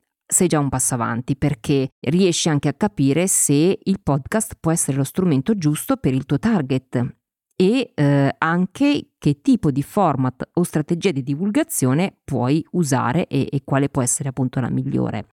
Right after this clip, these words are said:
Ti porto l'esempio di un podcast che ho prodotto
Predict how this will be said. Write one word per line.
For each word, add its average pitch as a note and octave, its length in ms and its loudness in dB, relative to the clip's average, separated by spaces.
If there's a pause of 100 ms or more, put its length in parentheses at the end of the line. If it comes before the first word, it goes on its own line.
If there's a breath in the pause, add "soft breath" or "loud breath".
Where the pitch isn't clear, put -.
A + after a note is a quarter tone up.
(420)
Ti D#4 100 2
porto D#3+ 360 0
l'esempio E3+ 800 2
di C#3 320 2
un G#3 160 4
podcast E3+ 880 -2
che D3+ 160 0
ho C3 140 2
prodotto E3+ 720 0